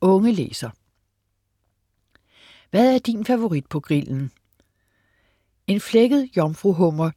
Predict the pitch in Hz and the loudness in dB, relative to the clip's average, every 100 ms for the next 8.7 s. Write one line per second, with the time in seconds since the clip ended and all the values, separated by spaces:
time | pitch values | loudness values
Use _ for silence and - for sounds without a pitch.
0 | _ 190 175 196 196 202 - 143 127 113 | _ 0 2 2 0 -2 -4 -6 -8 -10
1 | _ _ _ _ - 170 - 277 262 233 | _ _ _ _ -4 -4 0 -2 0 0
2 | 196 139 135 160 151 127 123 135 127 139 | -2 -4 -2 -2 -2 -4 -4 -6 -6 -4
3 | 147 156 156 127 - _ _ _ - - | -2 -2 -2 -4 -8 _ _ _ -20 -8
4 | - 208 233 - 262 214 208 185 185 202 | 0 2 2 0 -2 0 -2 0 0 0
5 | 202 - 175 - 160 - 151 156 165 185 | 0 -2 -2 -2 -6 -2 0 0 0 -2
6 | - _ - - _ _ _ _ - 226 | -6 _ -20 -20 _ _ _ _ 0 2
7 | 269 269 262 220 196 220 - 196 190 226 | 4 4 2 2 2 0 -2 -2 0 2
8 | 220 214 202 196 185 180 185 | 2 0 0 0 0 0 -2